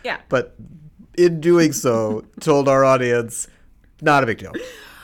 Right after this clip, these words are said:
Speaker 2: Don't worry about this. What we're about to say isn't important because
Speaker 1: Well,
Speaker 2: this
Speaker 1: I ha-,
Speaker 2: stuff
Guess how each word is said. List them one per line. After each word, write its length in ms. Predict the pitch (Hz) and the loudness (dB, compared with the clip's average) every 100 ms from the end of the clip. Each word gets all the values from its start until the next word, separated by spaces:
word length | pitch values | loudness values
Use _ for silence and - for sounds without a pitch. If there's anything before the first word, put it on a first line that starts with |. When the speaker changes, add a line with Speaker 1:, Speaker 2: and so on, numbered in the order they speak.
| - | 0
Speaker 2:
Don't 360 | 143 147 156 - | 4 6 4 2
worry 220 | 147 147 | 2 4
about 220 | 143 139 | 2 2
this. 400 | 135 143 - - | 0 -2 -6 -6
What 140 | 127 | -4
we're 80 | 139 | -2
about 220 | 127 131 135 | 0 0 -2
to 60 | |
say 500 | 127 127 120 117 117 - | -2 0 0 0 -4 -6
isn't 280 | 135 143 156 | -4 -2 -4
important 560 | 143 135 123 120 113 | -2 -2 -2 -6 -14
because 520 | 127 156 - 185 196 - | -14 -12 -14 -14 -16 -12
Speaker 1:
Well, 160 | 262 269 | -2 2
Speaker 2:
this 100 | 240 | 2
Speaker 1:
I 20 | 254 | 0
ha-, 60 | |
Speaker 2:
stuff 180 | - | -4